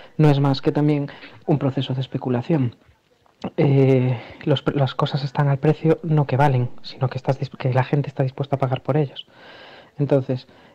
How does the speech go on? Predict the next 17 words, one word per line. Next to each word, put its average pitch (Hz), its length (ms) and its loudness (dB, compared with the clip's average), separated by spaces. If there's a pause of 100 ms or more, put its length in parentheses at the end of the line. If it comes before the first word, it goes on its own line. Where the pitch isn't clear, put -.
eh, 131 360 0
así 135 280 0
tenemos, 147 420 0
claro, 147 260 0
juegos 170 480 2 (360)
que 127 800 -2
vienen 156 520 2
con 127 220 -2
pase 135 260 -2
de 139 80 0
temporada 180 680 0 (280)
y 143 180 2
que 135 140 -2
te 135 100 0
tienes 139 240 0
que - 100 -10
prácticamente 143 600 -2